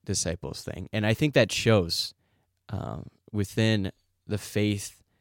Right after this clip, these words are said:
of our generation, where there's just been this collapse of people who have never had a real encounter with Jesus. And there's actually these,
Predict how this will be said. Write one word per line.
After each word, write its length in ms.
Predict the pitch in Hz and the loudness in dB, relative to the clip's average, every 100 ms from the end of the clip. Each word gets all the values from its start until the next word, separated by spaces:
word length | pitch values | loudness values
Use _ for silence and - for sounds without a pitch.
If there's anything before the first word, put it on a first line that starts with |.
| _ _ _ _ _ | _ _ _ _ _
of 180 | 101 98 | 0 4
our 140 | 101 | 4
generation, 640 | 92 95 87 85 78 - 92 | 2 0 -2 -4 -6 -8 -4
where 120 | 101 | -2
there's 260 | 101 98 - | 0 0 0
just 260 | 104 - | -2 -2
been 240 | 101 98 95 | 0 0 0
this 160 | 90 | -4
collapse 500 | - - 95 92 - | -6 -4 -4 -4 -6
of 160 | - - | -8 -6
people 320 | - 117 113 | -4 -2 -2
who 320 | 101 98 90 - _ _ _ | 0 0 -2 -6 _ _ _
have 200 | 101 95 | -4 0
never 500 | 107 117 131 135 131 _ _ _ | 2 4 6 4 0 _ _ _
had 500 | - 117 117 92 90 - - | -2 2 2 0 -6 -12 -4
a 100 | 95 | -2
real 480 | 90 101 117 123 107 | -2 2 6 6 4
encounter 480 | - 98 110 101 95 | -2 -6 -4 -2 -2
with 120 | 85 | -4
Jesus. 540 | - 87 - - - - _ _ _ _ _ - | -6 -8 -8 -8 -8 -10 _ _ _ _ _ -6
And 380 | 101 87 78 - | -2 -2 -4 -4
there's 180 | 123 123 | 0 4
actually 360 | 147 - 170 120 | 4 2 2 2
these, 400 | 107 92 - | 2 2 0